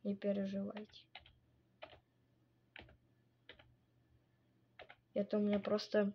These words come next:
телефон свис. Я ж телефону записываю, если, если кто не знал. Ну все, у меня он опять начинает с, с этого.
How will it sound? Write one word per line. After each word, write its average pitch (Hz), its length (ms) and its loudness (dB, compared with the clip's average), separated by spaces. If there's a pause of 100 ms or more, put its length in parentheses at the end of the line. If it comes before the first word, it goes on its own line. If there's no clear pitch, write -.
телефон 208 440 4
свис. 196 480 -6
Я 220 200 10
ж - 80 0
телефону 277 480 6
записываю, 208 580 4
если, - 300 -2 (540)
если 202 280 4
кто 202 180 0
не 190 160 4
знал. 196 360 0 (1700)
Ну 226 140 2
все, 226 240 8
у 208 40 8
меня 202 200 8
он 214 120 6
опять 214 260 4
начинает 196 440 2
с, - 800 -14
с - 40 -8
этого. - 340 -6